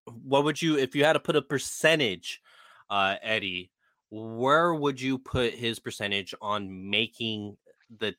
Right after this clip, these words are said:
team? Um, I don't see him making a starter role 'cause you figure you're gonna have those five spots lined up. Uh, you're gonna have a swing tackle six.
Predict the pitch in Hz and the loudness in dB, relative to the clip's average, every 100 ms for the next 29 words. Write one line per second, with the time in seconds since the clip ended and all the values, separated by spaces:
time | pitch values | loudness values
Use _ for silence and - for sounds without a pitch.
0 | - - 120 110 95 85 _ - - - | -10 -8 -4 -2 -4 -8 _ -20 -20 -4
1 | 98 98 95 90 85 80 71 _ _ _ | 2 4 4 4 0 -4 -14 _ _ _
2 | 110 117 123 - - 120 113 113 104 104 | 2 2 0 -2 -4 -2 0 0 2 -2
3 | - 104 87 - - 156 170 151 151 151 | -2 -6 -6 -6 2 2 2 2 4 4
4 | - 120 107 104 120 107 107 107 101 98 | 2 -2 -2 -2 -2 0 0 0 -2 -2
5 | 104 98 104 - _ 104 113 113 - - | -2 -2 -4 -4 _ 2 2 0 -4 2
6 | 117 117 - - 98 92 95 120 117 _ | 4 4 2 -6 -4 -4 2 2 2 _
7 | - - - - 98 95 95 95 95 95 | -20 -20 -14 0 4 6 4 2 -2 0
8 | 95 92 - - 123 120 - 113 107 98 | -2 -2 -4 0 0 -2 -2 0 0 -4
9 | 82 - - 143 135 - - | -10 -10 4 6 6 2 -12